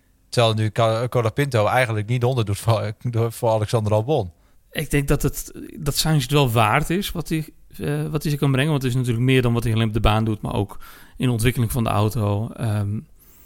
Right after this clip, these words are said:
Speaker 2: hij heeft genoeg ervaring om, om een auto te ontwikkelen, denk ik. Eh,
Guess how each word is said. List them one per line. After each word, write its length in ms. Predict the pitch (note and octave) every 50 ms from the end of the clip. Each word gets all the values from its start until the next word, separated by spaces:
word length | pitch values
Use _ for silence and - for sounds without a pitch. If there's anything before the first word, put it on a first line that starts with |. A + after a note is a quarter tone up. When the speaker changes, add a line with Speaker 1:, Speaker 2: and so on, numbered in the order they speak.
| - - - - - _ -
Speaker 2:
hij 100 | - -
heeft 280 | A2+ - - - - -
genoeg 300 | - - C3+ C#3+ D3 -
ervaring 640 | C3+ A#2+ A2 B2+ A#2+ A2+ A2+ A2+ A2+ G#2+ A2 A#2+ -
om, 400 | - - A#2 A2+ A2 A2 B2+ -
om 220 | C#3 B2+ A2+ A#2
een 80 | A#2+ B2
auto 220 | A#2+ C3 - -
te 100 | - -
ontwikkelen, 420 | D3+ C3+ B2 D3 C#3+ - E3 D3
denk 200 | C3 C#3+ D3 D#3
ik. 260 | D#3+ E3+ G3 - - - - - - - - - - - - _ _ _ _ _ _ _ _ _ _ -
Eh, 120 | - F3